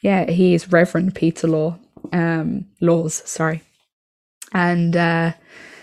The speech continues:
yeah, it's really, it's really good. And it's nice to kinda, like, read something. You're like, Yeah, I am a weirdo. <laughs> But you realise you're not that much of a weirdo.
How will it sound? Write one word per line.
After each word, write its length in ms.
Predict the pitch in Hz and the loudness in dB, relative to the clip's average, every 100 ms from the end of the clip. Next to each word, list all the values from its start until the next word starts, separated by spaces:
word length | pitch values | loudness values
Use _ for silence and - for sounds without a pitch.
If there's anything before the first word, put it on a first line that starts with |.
| - - - - | -20 -20 -14 2
yeah, 380 | 349 294 175 214 | 4 6 4 2
it's 200 | 233 262 | 0 4
really, 260 | 285 277 | 4 6
it's 160 | 240 - | 4 4
really 180 | 277 269 | 2 6
good. 260 | - 202 - - | 6 6 2 0
And 80 | 214 | 2
it's 140 | 185 | 4
nice 340 | 196 190 196 - | 4 4 2 -2
to 120 | - | -6
kinda, 320 | - 196 185 | 0 2 4
like, 160 | 185 185 | 4 2
read 260 | 175 185 185 | 4 4 2
something. 280 | 190 185 180 | -2 0 2
You're 100 | 190 | 2
like, 200 | 208 247 | 0 2
Yeah, 520 | 320 392 403 381 285 | 6 6 8 6 6
I 80 | 269 | 4
am 260 | 302 381 | 4 2
a 100 | 427 | 4
weirdo. 640 | 254 208 185 175 170 165 180 _ _ _ _ - - | 6 8 8 4 2 0 -4 _ _ _ _ -20 4
<laughs> 1900 | 262 269 277 262 - 247 - 233 - 226 220 180 220 - 233 302 - 330 - - - - - - - - - - - - - _ - _ _ _ - 381 330 - - | 6 6 4 2 0 -2 -4 -8 -4 -2 2 6 6 8 8 6 4 2 2 0 0 2 0 2 -2 -2 -6 -2 -6 -4 -8 _ -20 _ _ _ -4 2 2 0 0
But 120 | 262 | 4
you 120 | 214 | 6
realise 320 | 202 190 180 | 8 6 4
you're 60 | 180 | 0
not 240 | 180 175 - | -2 -4 -2
that 260 | 170 160 - | 0 0 -2
much 300 | - - - | -6 -8 -10
of 120 | - | -8
a 40 | |
weirdo. 520 | - - - - - | -2 -2 0 -2 -4